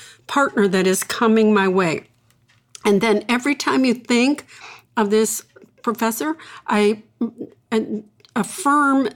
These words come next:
it's, say to yourself, "This or something better is coming into my life," okay? So you may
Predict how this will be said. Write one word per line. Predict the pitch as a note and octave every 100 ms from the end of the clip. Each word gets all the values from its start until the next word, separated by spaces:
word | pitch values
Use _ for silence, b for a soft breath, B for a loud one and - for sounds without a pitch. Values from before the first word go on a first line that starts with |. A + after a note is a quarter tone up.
| -
it's, | A#3+ - - - - -
say | - C#4+ D4+
to | D4+
yourself, | B3+ - A3 G3+ - B B
"This | F3+ A#3 F4 -
or | C#4+ C#4
something | - C#4+ C4+ C4+ A#3
better | A#3+ A#3 F#3+
is | F#3
coming | - A#3 A3 G#3+
into | G#3+ F#3+ A3+
my | G3+
life," | F3 E3+ - -
okay? | G3+ A#3 G#3+ A3+ B B
So | - A#3 G#3 B
you | - G#3+ A3
may | A3 A3 A#3+